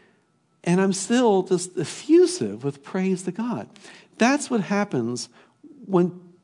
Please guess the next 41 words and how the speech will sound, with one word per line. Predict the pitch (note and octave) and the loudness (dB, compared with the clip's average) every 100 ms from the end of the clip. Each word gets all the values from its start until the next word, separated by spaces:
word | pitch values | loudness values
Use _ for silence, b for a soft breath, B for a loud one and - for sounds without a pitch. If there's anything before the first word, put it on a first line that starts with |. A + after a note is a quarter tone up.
| _ - | _ -6
you | E3+ A3 | -2 0
are | |
generous, | F3+ A#3+ G#3+ A2 - | 0 -2 -4 -6 -6
when | C#3 | -2
I'm | F3 D#3+ | 0 0
generous. | G3+ A#3+ F2+ - - b b b b _ | 0 -2 -8 -12 -18 b b b b _
It | F#3 F#3 | 2 2
causes | - G#3+ B3 B3 A#3 | -2 0 2 0 -2
people, | - A2+ G#2+ C3+ | -2 -4 -2 -2
without | D#3+ D#4+ | 0 2
us | F4 | 4
even | E4+ E4 D#4+ | 4 4 4
knowing | E4 G#4 G4+ | 4 4 2
it | D4+ G#3+ - | 2 0 -6
most | D3 B2+ - | -4 -4 -4
of | B2+ | -8
the | |
time, | B2+ B2 - b b b - | -6 -8 -12 b b b -6
somebody | - B3 B3+ B3 | -2 2 2 2
maybe | - B3 B3+ | 0 2 4
years | B3+ C#4 A#3 | 4 2 2
later | C#4 C#4 F#3+ | 2 4 2
still | - A3 | 2 2
saying, | G#3+ G3 F#3 | 2 2 2
"Lord, | A3 F#3+ F3 | 2 0 0
thank | A3 D4 - | -2 -2 -2
you | F#2+ B2+ B B B B | -4 -4 B B B B
for | - D#3 | -2 0
what | F3 F3 | 0 2
you | D4+ D#4 | 2 4
did | F4 F4 G3 A3 B B - | 4 4 2 0 B B -8
through | - F#3+ | 0 2
that | F#3+ G3 | 4 0
person." | - D#4+ E4+ - - - b b b | -2 -2 -2 -4 -10 -16 b b b
And | - F3 E3 | -4 -2 0
God | F#3+ G#3+ A3+ | 0 2 2
is | G#3+ G#3 | 0 -4
glorified. | F3+ G3+ G#3 F3+ A2+ | -6 -4 -2 -4 -4
That's | F3+ A3 - | 0 0 2
the | A3 | -2
purpose | - - - F4+ F4+ A2 - - - | -2 -6 0 0 2 -2 -2 -6 -6